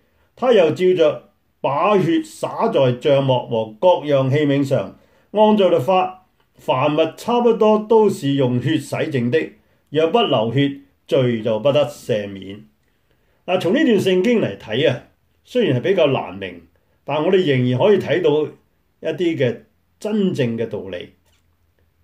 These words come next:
呢度似乎有一個非常有趣嘅字，我哋唔能夠唔留意嘅。呢個字呢，又係個約字啦。我哋講過啦，希伯來文個約呢，叫 berith 嘛，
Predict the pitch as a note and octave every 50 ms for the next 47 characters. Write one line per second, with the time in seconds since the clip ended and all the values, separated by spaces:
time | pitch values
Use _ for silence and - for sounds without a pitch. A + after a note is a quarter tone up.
0 | _ _ _ _ _ _ _ _ _ _ - B3+ B3+ G#3+ - - F#3+ A3+ A3+ C#3
1 | C#3 B2+ C#3+ F#3+ G#3+ G#3 F3+ C3+ - - C4+ C4 G#3+ - C#3 G#2 G2 G2 G#2+ C#3+
2 | D3 - C#3 C3+ C3 B2+ - - A2+ G#2 G#2+ A2 A2+ C3+ D3 C#3+ C3 A#2 A#2 G2+
3 | G#2+ G#2 G#2+ G#2 G2+ G2 G#2 G#2+ C3 A#2+ A#2 A#2 - - - _ C3 A#2+ A2+ G#2+
4 | F2+ F2 F2 G2 G2+ G2+ G2+ G2 F#2+ F#2+ - _ _ _ _ _ _ _ _ _
5 | _ _ _ _ - A#3 G#3 F3+ C#3+ - A#2 A#2 B2+ D3 D#3 C#3+ - - _ _
6 | _ - B2+ A#2 A2 A#2 A2 B2 A#2+ A2+ A#2 G#2 F#2 - - G#2+ F#2+ F#2 - -
7 | _ _ _ _ _ _ _ _ _ _ _ _ _ _ _ _ _ _ C3+ C3+
8 | C3+ B2+ B2 B2 D3+ D#3+ D#3 D3+ D3+ D#3+ E3+ F3 F3 D3 F3 G#3+ G3+ F3+ E3 D3+
9 | C3 A#2+ A#2 A#2 A2+ A2+ A2+ A2 A2 A#2+ B2+ D#3+ E3 D3+ D#3 D3+ D3 D#3 E3+ E3
10 | C#3 C#3 C#3 B2+ A#2+ - B2+ B2+ C3 C#3+ F#3+ F#3 F3+ F3+ F3+ E3+ E3+ E3 E3 E3